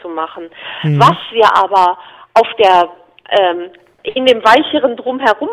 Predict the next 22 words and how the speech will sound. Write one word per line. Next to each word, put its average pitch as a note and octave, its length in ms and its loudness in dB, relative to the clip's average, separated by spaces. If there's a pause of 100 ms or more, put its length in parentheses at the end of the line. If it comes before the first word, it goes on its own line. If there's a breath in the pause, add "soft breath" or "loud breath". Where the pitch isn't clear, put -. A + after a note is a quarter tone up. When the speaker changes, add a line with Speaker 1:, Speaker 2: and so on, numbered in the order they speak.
Speaker 1:
machen G3 340 -2
der F#3 180 2
Avocado, F3+ 560 0
also G#3 260 0
sprich, - 280 -8 (380 loud breath)
wie C4 320 -4
wir C4 200 2
diese B3+ 260 -4
Impulse, C4 640 -2
die A3 180 -2
aus A3 180 0
unserem A#3 300 -6
Persönlichkeitskern A3 1200 -6
kommen, A#3 480 0
wie G3+ 120 -8
wir G#3+ 140 2
das - 140 -2
auf - 200 -2
der G#3 120 0
Verhaltensebene G3+ 1040 -2
umsetzen, A3 920 -6 (440 loud breath)
das C4 240 4